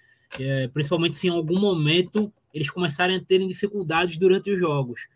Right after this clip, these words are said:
É, acho que esse tipo de jogo em mata-mata é muito diferente de ter a responsabilidade, é, no campeonato de pontos corridos, por exemplo, no Brasileirão. Porque o Fluminense ele pode ir jogando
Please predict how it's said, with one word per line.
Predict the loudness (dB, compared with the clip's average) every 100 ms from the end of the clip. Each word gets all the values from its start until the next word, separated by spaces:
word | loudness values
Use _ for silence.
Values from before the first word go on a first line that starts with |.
| _ _ _ _ -10
É, | -8 -6
acho | -6 -6
que | -4 -4 -2
esse | -2 0
tipo | -4 -2
de | 2
jogo | 2 2
em | 0
mata-mata | -2 -2 -2 -2 -2
é | -4 -2
muito | 0 -2
diferente | -4 -4 -2 -2 -6
de | -2
ter | 0
a |
responsabilidade, | 0 -4 -6 -4 0 0 0 0 0 -2 -8 _ _ _ -6
é, | 0 2 2 2 2
no | 0
campeonato | -2 -2 -2 -4
de |
pontos | -4 -2 0
corridos, | 0 2 2 -2
por | -6 -8
exemplo, | -8 -8
no | -4
Brasileirão. | -4 0 0 0 -2 -12 _ _ -20 -20 -8
Porque | -2
o | 0
Fluminense | 0 -2 0 0
ele | 0
pode | 0 0
ir | 0
jogando | 0 -2 0 0 2 0